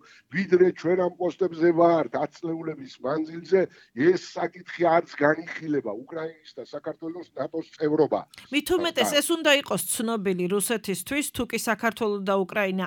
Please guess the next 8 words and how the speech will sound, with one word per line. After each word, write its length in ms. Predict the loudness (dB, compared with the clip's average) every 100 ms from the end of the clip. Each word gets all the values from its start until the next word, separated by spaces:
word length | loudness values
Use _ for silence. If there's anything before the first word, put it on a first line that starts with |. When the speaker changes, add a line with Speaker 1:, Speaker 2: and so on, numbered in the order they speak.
| -6
Speaker 2:
არღებულობენ 920 | 2 4 4 4 2 2 -4 -6 -8 -8
უბრალოდ 460 | -6 -4 -6 -8 -16 -20 -16
ამ 180 | -2 2
ორ 100 | 2
ქვეყანას 520 | -2 -6 -6 -8 -8 -4
ნატოში, 500 | -4 -2 -4 -2 0
რატომ 340 | 0 0 -2 -2
უნდა 220 | 0